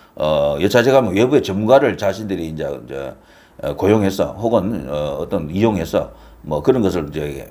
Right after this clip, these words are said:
해결해 나간다고 지금 주장하고 있는데요. 이 국가정보원이 갖고 있는 그 보안 시스템에 대한 여러 가지 어떤 수준,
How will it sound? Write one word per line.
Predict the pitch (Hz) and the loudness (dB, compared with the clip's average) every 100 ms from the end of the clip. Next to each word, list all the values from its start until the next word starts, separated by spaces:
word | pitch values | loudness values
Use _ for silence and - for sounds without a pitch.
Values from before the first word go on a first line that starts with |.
| - | -8
해결해 | 123 135 107 | 0 2 2
나간다고 | 82 98 117 120 87 76 71 | 2 2 4 4 2 -4 -8
지금 | 76 76 69 - - | -10 -12 -16 -20 -16
주장하고 | - 117 107 101 87 | -4 0 4 4 2
있는데요. | 78 78 67 78 - _ - - - _ _ - | -6 -8 -6 -8 -10 _ -20 -20 -20 _ _ 0
이 | 131 113 | 0 0
국가정보원이 | 170 - 185 175 170 113 117 131 147 165 151 107 131 110 87 76 | -2 4 8 8 6 0 2 4 4 4 2 -2 -2 -4 -6 -2
갖고 | 120 - | -2 0
있는 | 95 101 80 | -2 -4 -6
그 | 82 82 78 69 65 58 53 - _ | -4 -4 -4 -4 -6 -8 -12 -16 _
보안 | - 101 107 113 | 4 6 6 4
시스템에 | 98 110 101 120 104 90 80 | -4 -6 -4 -2 0 -2 -6
대한 | 85 85 85 | -6 -6 -6
여러 | 78 85 | -4 2
가지 | 92 78 | 2 0
어떤 | 71 80 | -6 -8
수준, | 80 131 113 - | -10 -6 -4 -4